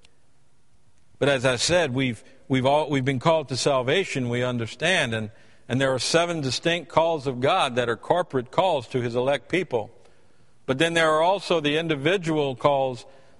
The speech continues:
of God that we receive. What about these calls? What about this? Well, I'd like to make three observations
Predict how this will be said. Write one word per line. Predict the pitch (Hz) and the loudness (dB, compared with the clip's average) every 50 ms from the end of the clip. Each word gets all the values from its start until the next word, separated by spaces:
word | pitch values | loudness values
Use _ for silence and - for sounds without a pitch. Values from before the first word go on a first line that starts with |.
| - - | -4 -2
of | 135 127 123 | -2 0 2
God | 120 143 156 165 151 135 127 123 120 127 113 107 135 | 2 2 4 4 4 2 0 0 -2 -4 -6 -2 0
that | 127 - - 143 | 0 0 0 0
we | 131 131 127 | -2 -2 -2
receive. | 123 123 113 - - 185 190 190 160 131 110 98 104 101 - - - - - - - - - - - - - - - - - - - 165 | -2 -2 -2 -2 0 0 0 0 0 -2 -4 -8 -10 -14 -18 -20 -20 -20 -20 -20 -20 -20 -20 -20 -20 -20 -20 -20 -20 -20 -20 -20 -20 -14
What | - 147 127 151 165 | -6 -2 0 0 2
about | 170 156 165 180 190 175 135 123 135 | 2 2 2 2 2 0 -2 -2 -2
these | 170 196 185 - | -2 -2 -2 -4
calls? | - - 139 123 113 104 104 104 | 0 0 2 2 2 -2 -2 -2
What | 127 151 170 | -2 -2 0
about | 175 190 196 196 170 135 | 2 2 0 0 0 0
this? | 127 120 107 98 - - - - - - - - - - - - - | -2 -2 -2 -2 -6 -10 -14 -14 -18 -20 -20 -20 -20 -20 -16 -6 -2
Well, | 127 143 | 0 2
I'd | 151 139 135 131 | 2 2 2 2
like | 147 165 170 151 | 2 0 0 0
to | - 165 | -2 0
make | 160 156 139 - | 0 0 0 0
three | 151 165 175 175 | 0 0 2 2
observations | 170 170 160 139 143 143 151 165 175 165 - - 131 117 110 104 | 2 2 2 0 -2 0 0 0 0 0 -4 -4 -6 -6 -6 -10